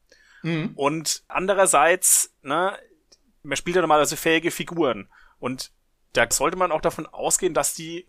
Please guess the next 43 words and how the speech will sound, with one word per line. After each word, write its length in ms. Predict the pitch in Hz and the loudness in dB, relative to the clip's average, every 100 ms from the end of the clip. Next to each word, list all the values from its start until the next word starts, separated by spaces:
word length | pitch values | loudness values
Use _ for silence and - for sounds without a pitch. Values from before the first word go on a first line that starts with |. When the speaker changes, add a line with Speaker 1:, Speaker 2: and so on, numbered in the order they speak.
| - | -8
Speaker 2:
klettern 420 | 143 139 151 143 | -4 0 0 0
können. 380 | - 170 151 104 | 0 0 -2 -8
Also 220 | 113 123 | -6 -6
finde 260 | - 160 | -6 -2
ich's 100 | 175 | -2
eigentlich 460 | - 135 160 156 - | -2 -6 -6 -8 -8
mittlerweile 400 | - 175 156 147 | -4 0 0 0
fast 280 | - 139 - | -2 -4 -4
ein 60 | 151 | -6
bisschen 300 | - 135 120 | -4 -4 -4
sinnlos. 560 | 135 143 104 - - _ _ _ _ _ | -2 -2 -4 -8 -14 _ _ _ _ _
Speaker 1:
Okay, 340 | 175 208 247 240 _ | -6 -6 -8 -14 _
alles 280 | 131 196 - | -12 -12 -12
klar. 200 | 202 - | -16 -12
Lieber 180 | 139 - | -10 -10
Carsten, 380 | - 160 - 113 | -10 -14 -16 -14
für 120 | 143 | -12
dich 240 | 202 202 | -12 -14
twiste 380 | - 147 196 - | -14 -10 -10 -10
ich 120 | - | -14
die 100 | - | -18
Frage 380 | 156 123 117 127 | -14 -8 -8 -8
ein 100 | 113 | -10
ganz 180 | 110 - | -12 -14
kleines 200 | 113 104 | -14 -14
bisschen. 260 | 139 - 139 - - | -14 -14 -14 -18 -20
Ich 140 | - 110 | -14 -6
weiß 220 | 123 123 | -6 -6
auch, 60 | |
du 100 | - | -8
hast 140 | 139 - | -10 -10
also 280 | 127 135 _ | -14 -14 _
unzählige 720 | 180 170 175 - 139 135 123 | -4 -4 -6 -6 -4 -4 -6
Kolonnen 540 | 110 - 117 113 139 120 | -10 -10 -8 -8 -8 -10
von 200 | - 113 | -10 -12
Helden 380 | 113 120 139 131 | -6 -6 -6 -8
schon 220 | 127 120 | -12 -6
Bäume 280 | 123 139 110 | -4 -4 -4
rauf 240 | 107 - | -6 -6
und 100 | 123 | -8
runter 200 | 120 151 | -8 -8
gejagt, 400 | 131 123 117 - | -4 -6 -6 -10
ne? 160 | 120 | -10